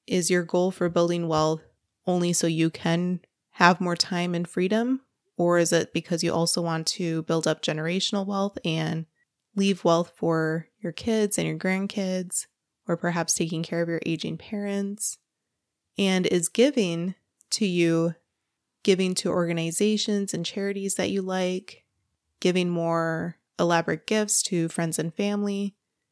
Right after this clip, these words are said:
Is it giving of your time and energy for volunteering? Is it giving more to your church if you tithe, et cetera? So this is a great step, but it kind of leaves you hanging in the sense of,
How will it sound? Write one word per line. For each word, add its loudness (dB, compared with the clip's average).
Is 0
it 0
giving 0
of -2
your -2
time 0
and 0
energy -2
for -4
volunteering? -2
Is 0
it 4
giving 0
more -2
to -4
your -2
church -2
if -2
you -2
tithe, -4
et -2
cetera? 0
So 4
this 4
is 2
a 6
great 0
step, 2
but 0
it -2
kind -4
of -4
leaves -4
you -2
hanging -4
in -4
the -2
sense -2
of, -4